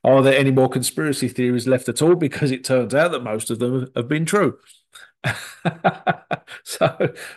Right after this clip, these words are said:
people are complaining, going, "Right, we've got no more conspiracy theories because they've all come true." <laughs> But if you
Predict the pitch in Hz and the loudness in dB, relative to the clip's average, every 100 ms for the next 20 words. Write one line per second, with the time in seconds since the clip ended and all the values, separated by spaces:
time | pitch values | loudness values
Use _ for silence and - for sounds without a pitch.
0 | - 156 143 135 139 160 165 131 113 107 | -6 -4 -2 -2 0 2 2 0 -2 -2
1 | 101 92 120 143 - 120 107 104 107 - | -4 -6 -4 -4 -2 -2 -4 -6 -8 -4
2 | 143 131 113 - 104 95 - - 107 101 | -2 -2 -4 -4 -4 -4 -8 -10 -6 -4
3 | 104 95 98 101 104 101 - - _ - | -6 -6 -10 -8 -10 -10 -14 -20 _ -6
4 | - - - - - - - - - - | -6 -8 -16 -12 -12 -12 -20 -20 -12 -4
5 | 156 151 - _ 170 139 - 156 147 143 | -2 -2 -8 _ -6 -6 -6 -2 2 2
6 | 143 - | 0 -4